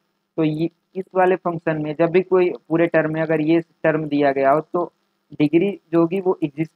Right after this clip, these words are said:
नहीं करेगी, but order exist करेगा। Degree exist नहीं करेगी, order exist करेगी, ये आपको पता रहना चाहिए।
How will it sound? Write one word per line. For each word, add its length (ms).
नहीं 120
करेगी, 340
but 120
order 260
exist 380
करेगा। 440
Degree 300
exist 320
नहीं 140
करेगी, 260
order 300
exist 420
करेगी, 240
ये 80
आपको 300
पता 280
रहना 240
चाहिए। 380